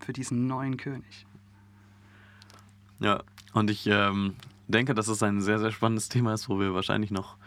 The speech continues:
Speaker 2: einiges so zu sagen haben. Wir sind schon am Ende der ersten Folge, äh, und haben wahrscheinlich noch gar nicht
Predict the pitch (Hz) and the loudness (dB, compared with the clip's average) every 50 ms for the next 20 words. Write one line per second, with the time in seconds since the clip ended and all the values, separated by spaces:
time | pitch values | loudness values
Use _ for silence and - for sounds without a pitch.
0 | - - - - - - - - - - 113 120 131 139 117 127 120 - - - | -20 -18 -18 -18 -20 -20 -20 -20 0 2 2 4 4 2 2 2 0 0 -2 -2
1 | - 113 104 - - 107 101 104 101 110 104 95 92 95 92 95 104 101 104 104 | -2 -4 -2 -2 -2 2 2 4 2 2 0 0 0 0 2 2 2 0 0 0
2 | 117 131 135 - - - 123 127 113 107 101 - - - 123 139 156 143 123 110 | 0 0 -2 0 0 0 0 2 0 0 -4 -2 0 0 2 2 2 2 2 2
3 | 113 123 127 - - 104 101 - - 110 120 110 98 101 110 - - - - - | 2 2 0 -2 -6 -6 -4 0 0 2 2 2 -2 -4 -6 -8 -12 -16 -14 -14
4 | - - - - - 107 104 104 104 101 101 101 104 110 110 113 110 107 113 107 | -16 -16 -14 -6 0 2 2 4 2 2 0 0 0 0 0 0 0 0 0 0
5 | 110 110 104 101 95 - - 90 101 110 110 104 - - - | 0 0 -2 -2 -4 -2 0 0 2 2 0 -2 -4 -6 -8